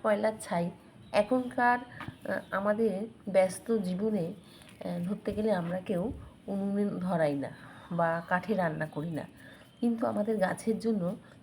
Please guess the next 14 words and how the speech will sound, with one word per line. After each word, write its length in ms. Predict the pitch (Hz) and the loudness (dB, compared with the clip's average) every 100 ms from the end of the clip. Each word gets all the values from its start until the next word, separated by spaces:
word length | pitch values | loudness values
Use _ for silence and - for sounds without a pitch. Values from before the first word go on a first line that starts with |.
| - | 0
মাঝে 260 | 196 175 | 2 2
মাঝে 260 | 175 175 196 | 0 0 -2
সেটা 260 | 202 185 196 | -4 -2 -4
করতে 360 | 175 - - | -4 -6 -6
হয়। 200 | 170 156 - - - - - | -6 -8 -12 -18 -18 -10 -2
তাই 260 | 214 185 202 - - - | 0 0 -6 -12 -18 -6
আমি 260 | 202 196 196 | 0 2 2
একটা 200 | - 214 | -2 -4
ছোট্ট 460 | - 262 - - | 0 0 0 4
একটা 280 | 269 240 - | 6 6 4
উনুন 260 | 240 240 233 | 4 6 6
বানিয়ে 260 | 233 233 240 | 6 6 4
নিয়েছি, 260 | 240 269 | 2 0
সেখানে 360 | 285 214 202 | 2 4 2